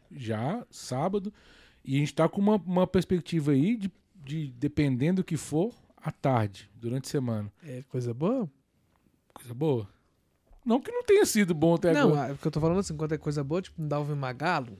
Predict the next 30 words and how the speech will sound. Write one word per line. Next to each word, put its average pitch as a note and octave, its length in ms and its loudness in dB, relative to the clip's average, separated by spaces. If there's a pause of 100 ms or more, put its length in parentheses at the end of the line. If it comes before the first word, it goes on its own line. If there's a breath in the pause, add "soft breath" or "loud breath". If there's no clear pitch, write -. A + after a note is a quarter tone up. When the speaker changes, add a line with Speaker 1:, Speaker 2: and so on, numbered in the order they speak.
Speaker 1:
É, G#3+ 220 4
tipo - 180 0
assim, A#3 140 6
é G#3 80 6
porque F#3 220 4
a G3+ 60 8
gente F#3 200 -2
vai F#3 120 6
ter G3 120 2
que F3 80 -10
bater F#3+ 280 2
a G3+ 40 6
agenda. F3+ 340 2
Então, F3 380 -4
às D#3+ 200 -2
vezes D#3+ 140 2
a F3+ 40 4
gente F3+ 80 0
vai F#3+ 80 2
ter F#3 120 -4
que - 80 -10
fazer G3 220 0
algumas G3 220 2
coisas G#3 220 -2
assim. C#3+ 200 -6 (2250 soft breath)
Speaker 2:
Seu D3+ 200 0
chefe E3 280 0
vai D3+ 100 -2
te C#3 120 -10
liberar? B2+ 380 -6